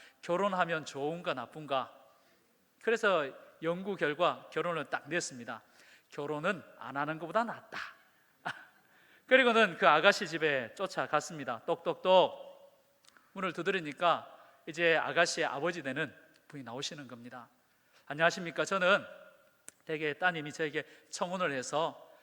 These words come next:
제가 그 청혼을 받아들이고 결혼하기 위해서 이렇게 왔습니다." 그러니까 그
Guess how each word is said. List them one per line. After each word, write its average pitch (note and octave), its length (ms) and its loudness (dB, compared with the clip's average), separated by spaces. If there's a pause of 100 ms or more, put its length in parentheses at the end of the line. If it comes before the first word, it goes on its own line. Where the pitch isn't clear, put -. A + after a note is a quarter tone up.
(140)
제가 E3 200 0
그 E3 140 0
청혼을 F#3 400 -2
받아들이고 D3+ 880 0
결혼하기 D#3+ 500 -4
위해서 C3 300 -6 (220)
이렇게 C#3 220 -12
왔습니다." C3+ 1000 0 (540)
그러니까 E3+ 500 2
그 F3 420 0